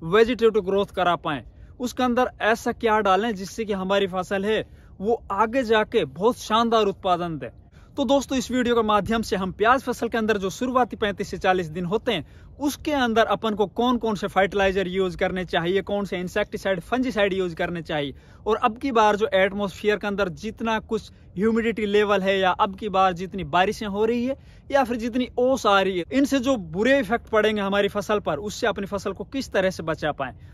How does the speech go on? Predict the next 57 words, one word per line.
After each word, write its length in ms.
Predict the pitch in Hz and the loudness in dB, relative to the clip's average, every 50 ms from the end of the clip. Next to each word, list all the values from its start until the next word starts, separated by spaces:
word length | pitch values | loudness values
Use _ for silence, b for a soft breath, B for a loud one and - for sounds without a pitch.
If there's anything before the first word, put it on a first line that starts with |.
| B B B | B B B
तो 80 | - 196 | -4 -2
नमस्कार 400 | 208 233 254 247 - - 247 233 | 0 0 -2 -2 0 0 0 2
दोस्तों, 300 | 202 240 240 - - 226 | 2 0 -2 -2 -2 -6
मैं 80 | 208 202 | -4 -4
इंद्रपाल 280 | 196 185 196 208 202 | -4 -2 -2 0 0
यादव, 280 | 208 214 220 226 226 208 | 2 2 2 0 -2 -4
स्वागत 380 | - - 190 202 233 302 - | -4 -2 -2 -2 -2 -4 -6
करता 240 | - 220 190 - 196 | -6 -6 -4 -4 -6
हूं 120 | 180 170 170 | -2 0 0
आपका 240 | 170 165 - 175 | 0 0 0 -4
अपने 340 | 170 160 180 170 156 147 160 | -2 -2 -4 -8 -8 -6 -4
YouTube 260 | 202 233 254 247 214 | -4 -4 -4 -6 -6
चैनल 220 | 185 226 214 202 190 | -6 -4 -4 -4 -4
देश 200 | 180 190 185 - | -4 -6 -6 -8
की 100 | - 180 | -10 -8
जान 160 | 185 180 170 | -6 -4 -4
हमारे 220 | 165 170 214 403 | -4 -4 -6 -6
किसान 360 | - - 320 - 262 226 208 160 | -6 -10 -8 -6 -4 -4 -4 -2
चैनल 280 | 196 180 170 160 151 | -4 -2 -2 -2 -4
पर। 180 | - - 143 123 b b b b b b b b b b b - 156 | -4 -4 -8 -8 b b b b b b b b b b b -10 -8
जितने 240 | 180 196 285 277 | -6 2 4 4
भी 80 | 262 240 | 4 2
किसान 260 | 233 220 247 247 247 | 0 0 0 0 2
भाई 120 | 247 247 233 | 2 2 2
हमारे 220 | 220 220 220 214 | 2 2 0 2
चैनल 220 | - 220 208 208 | 0 -2 -2 -2
पर 200 | 175 - 202 180 | 0 0 0 0
पहली 340 | 151 - 165 156 165 190 190 | 0 0 -4 -4 -2 -4 -2
दफा 280 | 190 208 160 208 214 220 | -2 -2 0 2 0 2
आए 80 | 240 | 2
हैं 120 | 247 254 226 | 0 -2 -2
या 140 | 190 180 170 | -2 -2 -2
जिन 200 | 156 233 269 247 | -2 -2 -2 -2
किसान 260 | 254 - 226 214 208 | -2 -4 -4 -4 -2
भाइयों 200 | 196 190 202 202 | -2 -2 -2 -4
ने 60 | 196 | -4
चैनल 280 | 180 202 196 196 196 185 | -4 -4 -4 -4 -4 -4
को 80 | 190 | -6
अभी 320 | - - 196 190 190 254 240 | -4 -6 -6 -4 -4 -4 -2
तक 180 | - 247 - | -2 -4 -4
सब्सक्राइब 500 | - 226 214 175 - - 214 208 208 202 | -2 -6 -6 -6 -6 -4 -2 -2 0 0
नहीं 160 | 202 208 220 | -2 -6 -4
किया, 140 | 196 220 190 | -4 -6 -6
कृपया 240 | - 180 165 185 165 | -6 -8 -8 -8 -8
चैनल 340 | - - 185 175 190 208 208 | -8 -6 -8 -6 -4 -4 -4
सब्सक्राइब 480 | - 214 196 - - - 214 208 202 | -6 -8 -10 -10 -6 -4 -2 -2 -2
कर 140 | 180 220 214 | -2 -6 -4
लीजिए, 240 | 214 214 214 214 214 | -2 -2 -4 -4 -6
वीडियो 260 | 185 196 196 190 196 | -4 -4 -4 -4 -4
को 80 | 185 180 | -6 -4
लाइक 320 | 165 165 165 185 214 214 | -4 -2 -2 -2 -2 -2
और 80 | 233 180 | -4 -8
ज्यादा 380 | 143 127 - 180 185 196 202 | -8 -8 -4 -4 -2 -2 -4
से 60 | 180 175 | -4 -4
ज्यादा 200 | 190 185 190 185 | -6 -6 -6 -6
शेयर 200 | - 220 220 208 | -4 -4 -4 -4
कीजिए। 340 | - 190 165 135 120 113 | -4 -8 -10 -10 -12 -16